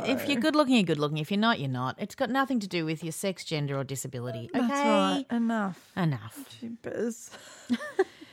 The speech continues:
Speaker 2: "It's better to have a screaming baby than one that dies from sids."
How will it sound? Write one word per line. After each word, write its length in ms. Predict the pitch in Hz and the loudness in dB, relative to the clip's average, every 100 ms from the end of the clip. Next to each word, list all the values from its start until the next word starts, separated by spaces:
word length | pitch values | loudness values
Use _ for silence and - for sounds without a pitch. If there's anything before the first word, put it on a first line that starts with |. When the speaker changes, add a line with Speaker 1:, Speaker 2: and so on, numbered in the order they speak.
| - - - _ | -20 -20 -20 _
Speaker 2:
"It's 160 | 254 - | -8 4
better 280 | 294 294 330 | 6 8 4
to 100 | 294 | 2
have 160 | 302 | 4
a 60 | 262 | 4
screaming 440 | - 214 202 208 | 4 6 6 6
baby 300 | 196 190 185 | 6 4 4
than 180 | 196 196 | 4 4
one 200 | 185 196 | 4 4
that 140 | 196 - | 4 2
dies 320 | 190 185 185 | 2 2 0
from 180 | 196 180 | 0 0
sids." 680 | - 175 175 170 - - | 0 -4 -4 -6 -8 -8